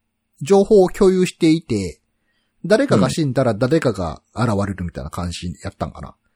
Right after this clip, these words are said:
Speaker 1: でも、
Speaker 2: はいはい。
Speaker 1: その種子自体は、えー、
Speaker 2: うん。
Speaker 1: その種子が植え付けられてる人間の深層心理に根深く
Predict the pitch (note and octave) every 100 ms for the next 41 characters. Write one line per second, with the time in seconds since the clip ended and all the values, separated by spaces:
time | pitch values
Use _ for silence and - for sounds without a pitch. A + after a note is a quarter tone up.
0 | _ _ _ _ _ _ _ _ - A#3+
1 | A3 F#3+ - - - C4+ B3+ - F#4+ -
2 | F3+ C#3 E3 D#3+ G#2+ G#2+ C3+ A2 F2+ -
3 | _ _ _ - D3 C#3 C3 - B3+ C4
4 | B3 - _ - D4 - G3+ F#3+ C#3 D3
5 | C#3+ - D#3+ D#3 E3 G3 F#3 C#3 C#3+ D3
6 | D#3+ E3 G#3 - B3+ B3+ C4 B3 B3 A3
7 | D3 A#2+ C#3 D3 E3 E3+ A#3+ F#3 A2 E2